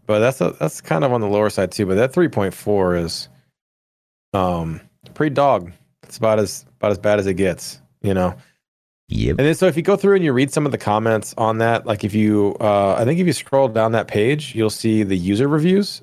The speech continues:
Speaker 1: And,
Speaker 2: Okay.
Speaker 1: like, it has a graph there where you can see the negative reviews are, like, six hundred and seventy-two to a positive review. Um,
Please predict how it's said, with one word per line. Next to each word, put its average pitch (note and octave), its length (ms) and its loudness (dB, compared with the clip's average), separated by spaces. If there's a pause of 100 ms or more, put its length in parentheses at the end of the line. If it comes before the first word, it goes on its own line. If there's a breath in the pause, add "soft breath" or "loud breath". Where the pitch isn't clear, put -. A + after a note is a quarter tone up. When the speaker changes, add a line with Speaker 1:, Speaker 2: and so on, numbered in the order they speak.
Speaker 1:
And, A#2 160 0
Speaker 2:
Okay. A#2 100 4
Speaker 1:
like, G2 100 -2
it A#2 100 2
has C#3 180 2
a C3 60 2
graph A2 380 0
there G#2 380 2 (540 soft breath)
where A2 100 2
you A2 80 2
can G#2+ 160 -2
see G#2 420 0
the F#2+ 280 0
negative G2 500 0
reviews F2+ 600 0
are, G2 140 0
like, F#2+ 200 0
six - 240 -8
hundred G#2+ 240 0
and F#2+ 100 -4
seventy-two F#2+ 720 -2
to F#2 180 -2
a F2+ 60 0
positive F#2+ 600 -2
review. F2+ 540 -2 (680 soft breath)
Um, F2+ 420 -2